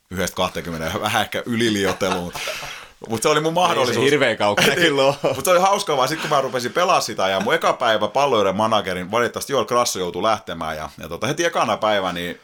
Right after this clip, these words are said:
Speaker 1: Elias Ahde ja Jami Halminen vaati mun kanssa keskustelua pukukopissa, ja, ja teidän huolenaihe siinä pelissä oli, et, et meidän keskikentän keskusta on liian heikko, et se vaatii ensi kauteen niinku vahvistusta, te vaaditte niinku sitä.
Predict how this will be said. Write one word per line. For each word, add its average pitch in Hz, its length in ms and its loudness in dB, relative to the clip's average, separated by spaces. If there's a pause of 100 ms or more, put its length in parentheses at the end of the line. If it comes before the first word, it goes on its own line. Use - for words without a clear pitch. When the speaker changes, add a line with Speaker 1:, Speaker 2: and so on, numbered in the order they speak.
Speaker 1:
Elias 156 380 0
Ahde 123 280 0
ja 95 80 0
Jami 165 300 -2
Halminen 98 540 -2
vaati 92 280 0
mun 90 200 -6
kanssa 85 260 -2
keskustelua 82 680 -4
pukukopissa, 87 800 -4
ja, 76 140 -6 (380)
ja 107 60 -14
teidän 143 300 2
huolenaihe 95 540 0
siinä - 200 -8
pelissä 127 500 0
oli, 90 220 0
et, - 220 -6
et 90 80 -10
meidän 117 240 -2
keskikentän 92 640 -4
keskusta 110 520 -4
on 76 80 -8
liian 87 260 -4
heikko, 87 340 -6
et - 60 -14
se 110 140 -2
vaatii 92 280 -2
ensi 104 200 -2
kauteen 78 300 -8
niinku 76 180 -16
vahvistusta, 87 640 -6
te 101 140 -2
vaaditte 95 400 0
niinku 76 200 -12
sitä. 98 380 0